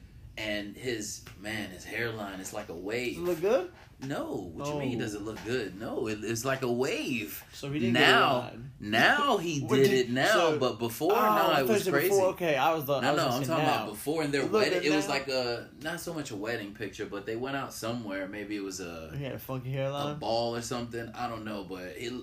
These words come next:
Speaker 1: it looked like he'd never been
Speaker 2: Man.
Speaker 1: to
Speaker 2: I think once I get the
Speaker 1: somewhere other
Speaker 2: funky
Speaker 1: than Great
Speaker 2: hairline,
Speaker 1: Clips.
Speaker 2: he said Great Clips.
Speaker 1: I'm
Speaker 2: Super
Speaker 1: just
Speaker 2: cuts.
Speaker 1: I'm just saying, just, it was wild.
Speaker 2: Said mom and pop shops.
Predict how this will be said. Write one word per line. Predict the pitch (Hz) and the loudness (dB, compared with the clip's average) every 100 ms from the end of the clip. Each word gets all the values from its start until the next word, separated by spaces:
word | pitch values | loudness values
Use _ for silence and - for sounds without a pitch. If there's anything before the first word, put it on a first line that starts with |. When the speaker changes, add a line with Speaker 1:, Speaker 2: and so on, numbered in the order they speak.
| - | -6
Speaker 1:
it | 123 | -6
looked | 120 95 | -6 -6
like | 101 95 90 | -8 -8 -10
he'd | 117 117 95 98 | -8 -8 -10 -8
never | 107 104 104 | -8 -6 -6
been | 95 107 110 | -8 -8 -6
Speaker 2:
Man. | 110 143 | -4 -6
Speaker 1:
to | 110 98 95 90 - - - - - - | -4 -4 -6 -8 -14 -16 -16 -20 -20 -10
Speaker 2:
I | 147 | -6
think | 156 202 180 | -2 -2 0
once | 190 185 | -2 0
I | 170 | 2
get | |
the | 127 | 2
Speaker 1:
somewhere | 120 | 0
other | 113 - - | 0 0 0
Speaker 2:
funky | 156 | 0
Speaker 1:
than | 160 | 2
Great | 156 151 | 2 2
Speaker 2:
hairline, | 151 156 | 0 -2
Speaker 1:
Clips. | - - - - - - | -6 -10 -14 -14 -20 -10
Speaker 2:
he | 151 | -8
said | 147 120 113 | -8 -10 -10
Great | 123 117 113 | -10 -10 -10
Clips. | - - - | -14 -18 -14
Speaker 1:
I'm | 101 | -12
Speaker 2:
Super | 101 160 | -6 -4
Speaker 1:
just | 135 - | -4 -4
Speaker 2:
cuts. | 98 113 - - - - | -6 -10 -16 -20 -20 -12
Speaker 1:
I'm | 98 | -10
just | 107 110 | -6 -6
saying, | - 113 104 87 85 - | -4 -4 -6 -10 -14 -12
just, | 101 - 101 | -6 -4 -4
it | 98 | -6
was | 92 85 | -10 -12
wild. | 82 107 113 90 82 76 | -12 -8 -6 -6 -8 -12
Speaker 2:
Said | - 110 | -14 -12
mom | 117 113 | -12 -14
and | 110 | -12
pop | 131 127 | -10 -10
shops. | - - - - | -12 -16 -16 -20